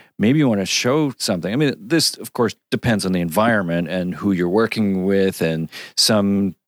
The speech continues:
directors of photography may not want to do that, but some might encourage that. A lot of them probably nowadays e-,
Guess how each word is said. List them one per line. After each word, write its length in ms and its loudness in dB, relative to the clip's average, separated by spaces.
directors 440 2
of 60 0
photography 580 0
may 200 0
not 220 -4
want 420 0
to 100 -4
do 220 -2
that, 340 -2
but 160 -4
some 520 0
might 300 2
encourage 540 0
that. 160 0
A 40 0
lot 200 2
of 60 2
them 180 -4
probably 320 -2
nowadays 500 -4
e-, 220 -10